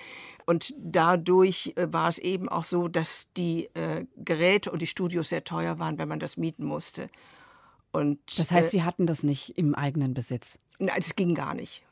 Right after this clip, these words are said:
Speaker 1: Das war unmöglich. Das war noch, also bis hin, ne, dass die ersten digitalen Kameras auf den Markt kamen für den Endverbraucher, für den Konsumer, äh, war es nicht möglich, äh, alleine sich das anzuschaffen. Also es gab Künstlergruppen,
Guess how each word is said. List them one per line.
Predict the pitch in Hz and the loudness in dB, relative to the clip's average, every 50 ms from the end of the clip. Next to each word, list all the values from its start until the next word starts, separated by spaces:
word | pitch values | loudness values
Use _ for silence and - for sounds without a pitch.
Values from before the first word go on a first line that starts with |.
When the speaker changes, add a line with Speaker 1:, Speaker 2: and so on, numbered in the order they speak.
| _ | _
Speaker 1:
Das | - 170 - - | -6 -2 0 2
war | 180 - | 4 4
unmöglich. | 202 185 180 180 185 190 190 180 - - - - 160 - - - - - | 4 4 6 6 6 6 6 4 2 -4 -12 -12 -12 -12 -14 -16 -12 -6
Das | - 160 - - | -6 -4 -2 0
war | 170 175 | 2 4
noch, | 175 165 160 - - - - | 4 4 2 0 -4 -8 -4
also | - 156 160 151 175 156 | -2 -2 0 0 0 0
bis | - - 233 262 254 - - | 2 4 4 4 4 2 0
hin, | - 220 220 220 226 233 220 - - | 0 2 2 4 2 2 0 -2 -4
ne, | - 214 262 269 | 0 0 0 0
dass | - 180 170 - - | 0 -2 -4 -4 -4
die | 175 170 185 | -4 -2 0
ersten | 196 202 - - - 190 185 175 - - - - - - - - | 0 0 -2 -2 -2 -2 -4 -4 -6 -10 -20 -18 -18 -18 -12 -4
digitalen | - 190 240 - 190 - - - 185 180 170 165 165 160 165 160 | 0 0 2 2 2 0 0 0 2 4 4 4 2 2 -2 -2
Kameras | - - 180 185 175 160 156 151 156 156 - - | -2 -2 -2 0 0 0 0 0 -2 -2 -4 -4
auf | - 151 - | -4 -6 -6
den | - - 156 | -4 -4 -2
Markt | 156 156 160 160 170 170 _ - | 0 2 2 2 2 0 _ -8
kamen | - 180 165 160 160 156 156 151 | -6 -4 -2 -2 -2 -2 -4 -6
für | - - - - - 226 240 | -8 -8 -6 -2 2 2 4
den | 220 214 185 - - | 4 2 0 -2 0
Endverbraucher, | 170 175 202 190 - - - 170 160 - - 156 147 139 - 175 165 | 0 0 0 0 -2 -2 -4 -4 -4 -4 -6 -4 -4 -4 -4 -6 -8
für | - - 170 | -8 -8 -8
den | 160 160 156 | -6 -6 -8
Konsumer, | 156 - 160 160 165 160 165 160 160 160 160 175 - - - - - - - - - - - _ | -8 -8 -8 -8 -8 -6 -6 -6 -4 -6 -6 -8 -10 -16 -20 -20 -20 -20 -20 -20 -20 -20 -10 _
äh, | - 160 143 | -2 -2 0
war | 147 156 156 156 | 0 0 0 0
es | 151 - - | 0 0 2
nicht | 170 185 180 - - | 0 0 0 -2 -2
möglich, | 175 170 170 170 165 - - 156 156 - - - - - - | 0 0 0 0 0 -2 -2 -2 0 0 -2 -4 -4 -6 -4
äh, | 160 | -4
alleine | 156 156 - - 156 156 156 151 147 156 156 147 | -4 -4 -4 -4 -2 0 0 2 0 0 0 -4
sich | - 160 | -6 -8
das | - 156 147 - | -10 -10 -10 -10
anzuschaffen. | - 135 143 - 160 - - - 135 - - 135 | -10 -12 -10 -10 -10 -10 -10 -10 -10 -10 -8 -6
Also | - 156 156 | -4 -4 -4
es | - 151 - | -2 -2 0
gab | - 185 180 180 - - - | 2 4 4 4 2 -2 -4
Künstlergruppen, | - 208 180 - - - 170 160 - - - 160 208 - 277 269 285 | -2 -2 -2 -2 -2 -2 -2 -2 -4 -4 -4 -4 0 2 4 2 2